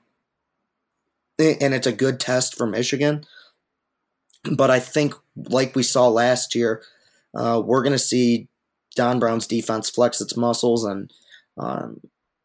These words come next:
I kind of, I, saying they're gonna make a statement might ma-, it might be a, a bit of overkill, just because I, for one, I don't know, I don't think it's possible to make a statement week one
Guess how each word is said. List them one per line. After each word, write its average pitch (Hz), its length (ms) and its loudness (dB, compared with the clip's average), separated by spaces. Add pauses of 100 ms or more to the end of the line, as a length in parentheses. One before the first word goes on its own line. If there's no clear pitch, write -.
(460)
I - 100 -6
kind 139 280 2
of, 120 120 2
I, 123 220 2 (1600)
saying 190 520 4 (100)
they're 143 160 6
gonna 127 160 2
make 123 360 2
a 113 60 0
statement - 920 0 (380)
might 120 460 -4
ma-, 123 220 0
it 135 220 0
might 123 240 -2
be 113 340 -2
a, 117 280 -2
a 117 80 -2
bit 117 180 0
of 117 100 2
overkill, 120 680 2
just - 180 -4
because 110 380 -2
I, 98 260 -2 (1300)
for 156 200 2
one, 156 300 6
I 160 80 6
don't 156 180 2
know, 135 300 2
I 160 80 2
don't 185 160 2
think - 280 0
it's 147 160 -2
possible 131 640 0
to 127 140 -2
make 123 260 2
a 127 60 0
statement 117 640 0
week 120 380 -2
one 131 500 4